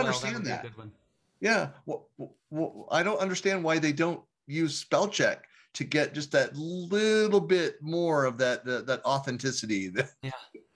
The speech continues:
Speaker 1: But
Speaker 2: Hey, let me ask you a question. You've been asking
Speaker 1: Yeah.
Speaker 2: me questions for forty-five minutes.
Speaker 1: Yeah.
Speaker 2: What gets you, you, you mentioned, I, I've, I've repeated you a few times now, you're gonna end your career in the collaboration space.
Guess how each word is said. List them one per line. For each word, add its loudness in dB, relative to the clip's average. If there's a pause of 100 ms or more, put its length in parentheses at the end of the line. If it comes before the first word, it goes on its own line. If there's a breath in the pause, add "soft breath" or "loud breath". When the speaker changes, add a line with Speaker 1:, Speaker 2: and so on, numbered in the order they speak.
(220 loud breath)
Speaker 1:
But 4
Speaker 2:
Hey, -6
let -2
me -4
ask -4
you -4
a -8
question. -6
You've -6
been -4
asking 2
Speaker 1:
Yeah. -10
Speaker 2:
me -20
questions -8
for -18
forty-five -8
minutes. -10
Speaker 1:
Yeah. -2
Speaker 2:
What 0
gets 2
you, 0
you, -6
you -4
mentioned, 0
I, -2
I've, -6
I've -4
repeated -4
you 0
a -4
few -4
times 0
now, 2
you're 0
gonna 2
end 2
your 0
career -2
in 0
the -2
collaboration -2
space. -2